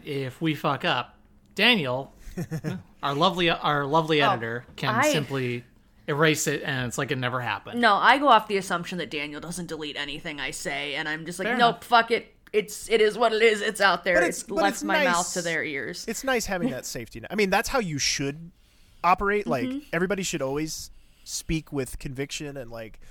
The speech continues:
Speaker 2: speak as though you don't have a filter. But th-, it's nice to know that the filter is there if you need it.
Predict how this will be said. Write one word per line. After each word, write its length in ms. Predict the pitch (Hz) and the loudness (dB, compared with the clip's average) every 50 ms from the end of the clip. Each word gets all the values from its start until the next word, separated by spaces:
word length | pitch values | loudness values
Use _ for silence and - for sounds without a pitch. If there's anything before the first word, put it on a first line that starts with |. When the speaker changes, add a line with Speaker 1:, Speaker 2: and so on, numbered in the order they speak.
| - - - - | -20 -20 -14 -10
Speaker 2:
speak 380 | - - - - 190 180 - | -10 -6 -2 -2 -2 0 0
as 140 | 170 147 139 | -2 -4 -4
though 240 | 147 147 143 143 139 | -2 -2 0 0 0
you 240 | 139 131 135 131 127 117 117 | -2 -4 -6 -8 -8 -10 -8
don't 260 | - 131 123 143 - - | -6 -4 -4 -4 -4 -4
have 180 | 170 175 175 | -4 -4 -4
a 60 | 190 | -4
filter. 440 | 180 - 208 202 - 226 220 226 226 - - - - - - - _ - | -6 -6 -8 -8 -6 -8 -10 -10 -12 -16 -20 -20 -20 -20 -20 -20 _ -4
But 260 | 160 139 127 117 - - - - - | -2 0 0 -2 -4 -12 -20 -14 -8
th-, 100 | - - - | -8 -6 -4
it's 160 | 214 - - | -6 -6 -6
nice 260 | 214 202 190 175 - | -4 -4 -4 -6 -6
to 120 | - 147 | -8 -8
know 140 | 135 131 131 | -6 -6 -6
that 160 | - 117 - | -6 -6 -8
the 60 | 120 117 | -10 -10
filter 360 | - 127 123 - 127 117 107 | -10 -8 -8 -8 -8 -10 -10
is 120 | 107 113 117 | -12 -12 -12
there 180 | 110 101 87 | -12 -12 -12
if 140 | 87 - - | -14 -14 -16
you 60 | 95 | -16
need 180 | 80 - - - | -16 -18 -18 -18
it. 100 | - | -20